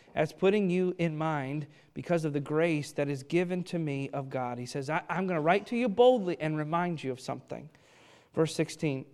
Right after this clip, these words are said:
<clears throat> "That I should be the minister of Jesus Christ to the Gentiles, ministering the gospel of God, that the offering up of the Gentiles might be acceptable, being sanctified by the Holy Ghost. I have therefore,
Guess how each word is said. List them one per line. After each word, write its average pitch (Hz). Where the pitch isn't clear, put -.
<clears throat> -
"That 175
I 226
should 226
be 220
the 180
minister 190
of 151
Jesus 185
Christ 160
to 151
the 139
Gentiles, 131
ministering 185
the 147
gospel 151
of 143
God, 127
that 131
the 143
offering 170
up 165
of 147
the 143
Gentiles 147
might 156
be 147
acceptable, 151
being 170
sanctified 147
by 143
the 147
Holy 151
Ghost. 123
I 170
have 147
therefore, 156